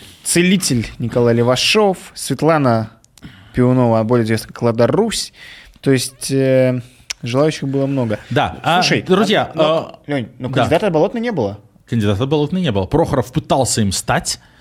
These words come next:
Speaker 2: и многие, конечно, за него голосовали. Я тогда не голосовал за Прохорова, голосовал, не помню как, портил бюллетень, наверное,
Speaker 1: Ну, ты
Speaker 2: мне
Speaker 1: понимаешь,
Speaker 2: кажется. Про-,
Speaker 1: или,
Speaker 2: против
Speaker 1: может,
Speaker 2: всех уже
Speaker 1: помнишь
Speaker 2: не
Speaker 1: эти
Speaker 2: было.
Speaker 1: разговоры, почему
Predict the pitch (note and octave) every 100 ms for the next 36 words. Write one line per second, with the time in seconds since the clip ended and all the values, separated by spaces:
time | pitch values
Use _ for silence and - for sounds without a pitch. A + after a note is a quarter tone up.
0 | - - C3+ C#3 C#3+ A#2+ G#2 A#2 A#2 A2+
1 | A2+ G#2 G2+ - A2 C3 G3 C#3+ B2 A#2
2 | G#2 G#2+ A#2+ A2+ G#2 F#2+ G2 F#2 G#2 -
3 | G#2+ G#2 A2 G#2+ - G#2 G#2+ A2 - _
4 | _ _ _ _ _ - - _ - C#3
5 | - A#2 G2 G2+ - B2+ B2 G#2+ A2+ G2+
6 | F2+ G2 - _ F#2+ E2 D#2+ A#2+ B2 C#3
7 | C3+ G3 A#3 - - B2 A2+ B2 A#2 A#2
8 | G#2+ - - G#2+ A#2 A#2+ B2 A#2+ A2 -
9 | - A#2+ B2+ D3+ C#3+ C3 A#2+